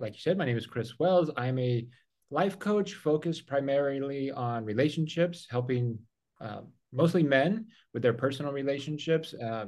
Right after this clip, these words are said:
so romantic relationships that are challenged, the communication and connection might not be what it once was. You know, there's, uh, ugly fighting or just, uh,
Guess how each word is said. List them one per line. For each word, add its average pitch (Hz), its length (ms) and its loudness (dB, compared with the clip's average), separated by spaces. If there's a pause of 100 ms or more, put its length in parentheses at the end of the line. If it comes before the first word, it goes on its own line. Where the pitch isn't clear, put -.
so 117 240 0
romantic 123 560 0
relationships 123 640 0
that 117 160 2
are 113 300 2 (260)
challenged, 131 580 0
the 110 140 -6
communication 117 720 -4
and 107 140 -4
connection 123 400 -4
might 131 180 -4
not 127 160 -6
be 131 160 -2
what 131 160 2
it 131 160 -2
once 127 260 -2
was. 135 440 4 (420)
You 101 80 -10
know, 101 60 -4
there's, 101 360 -6
uh, - 200 -18 (180)
ugly 123 240 0
fighting 139 680 0
or 104 100 -6
just, 104 260 -8 (280)
uh, 92 160 -12